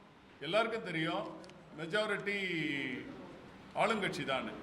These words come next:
ஆனால் இன்றைக்கு அதே சைதாப்பேட்டையில ரவுடிசம், கூண்டாஸ், ரவுடிசம், அது மட்டும் இல்லாம காவல்துறையே சேர்ந்து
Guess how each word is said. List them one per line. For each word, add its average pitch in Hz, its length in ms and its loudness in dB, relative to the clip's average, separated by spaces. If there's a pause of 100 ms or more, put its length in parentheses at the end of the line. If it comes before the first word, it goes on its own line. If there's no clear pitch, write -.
(240)
ஆனால் 175 460 10 (760)
இன்றைக்கு 233 600 8 (180)
அதே 190 420 12 (160)
சைதாப்பேட்டையில 170 1000 10 (1900)
ரவுடிசம், 233 640 8 (1300)
கூண்டாஸ், 226 680 12 (300)
ரவுடிசம், 190 680 6 (200)
அது 175 220 8
மட்டும் 220 260 6
இல்லாம 170 380 10 (520)
காவல்துறையே 220 1400 12
சேர்ந்து 190 960 10